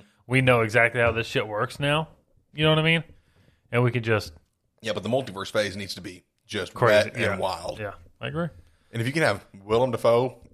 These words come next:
Speaker 2: Jake Gyllenhaal,
Speaker 1: <laughs>
Speaker 2: Nicolas Cage, all joined up on this, that's half the Sinister, that's all I need. I don't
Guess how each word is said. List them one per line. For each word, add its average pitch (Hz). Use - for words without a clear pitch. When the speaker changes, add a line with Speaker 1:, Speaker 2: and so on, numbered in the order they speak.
Speaker 2:
Jake 117
Gyllenhaal, 123
Speaker 1:
<laughs> 113
Speaker 2:
Nicolas 131
Cage, 135
all 127
joined 127
up 113
on 107
this, 104
that's 143
half 135
the -
Sinister, -
that's 131
all 127
I 127
need. 123
I 92
don't 123